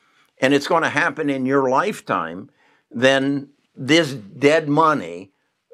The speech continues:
uh, will turn into exponential growth.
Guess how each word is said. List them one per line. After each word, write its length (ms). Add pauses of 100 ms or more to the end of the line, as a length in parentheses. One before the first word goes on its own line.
(140)
uh, 680 (180)
will 340
turn 340
into 840 (340)
exponential 760
growth. 440